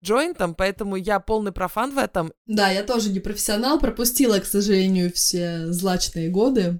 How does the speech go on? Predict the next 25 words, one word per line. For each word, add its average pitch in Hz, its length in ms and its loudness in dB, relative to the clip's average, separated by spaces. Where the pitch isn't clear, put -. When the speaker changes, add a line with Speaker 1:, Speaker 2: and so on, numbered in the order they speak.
Speaker 2:
А 196 80 -2
теперь 247 400 4
уже 285 160 6
поздно. 202 680 0
Speaker 1:
Просто 269 200 -4
знаю, 269 200 4
что 269 140 0
марихуана, 254 500 2
как 196 200 -2
бы, 196 80 0
это 220 160 0
лёгкий 185 560 0
наркотик, 156 580 -4
и - 60 -8
от 165 180 -2
него 185 480 0
тебе 165 720 -4
хуже 190 260 -4
не 165 120 -2
будет. 147 420 -6
Speaker 2:
<laughs> 262 580 0
Может, 277 300 4
даже 220 280 0
и - 20 2
лучше. 170 420 -2